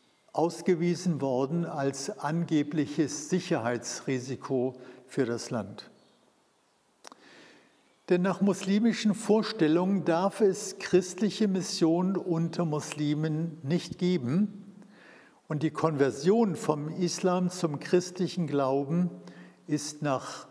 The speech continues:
islamischem Recht grundsätzlich strafbar. Nach dem islamischen Strafrecht ist da, dafür sogar die Todesstrafe vorgesehen. Dennoch, und das ist nun das Überraschende,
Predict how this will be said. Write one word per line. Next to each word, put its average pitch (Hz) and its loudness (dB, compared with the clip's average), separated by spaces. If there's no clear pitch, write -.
islamischem 165 0
Recht - -4
grundsätzlich 156 -2
strafbar. - -6
Nach 139 -2
dem 165 -2
islamischen 151 0
Strafrecht 147 0
ist - -4
da, 160 -2
dafür 156 2
sogar 135 0
die 135 0
Todesstrafe 127 0
vorgesehen. 120 -4
Dennoch, 156 2
und 139 -6
das 160 -2
ist - -4
nun 202 0
das 190 0
Überraschende, 160 -2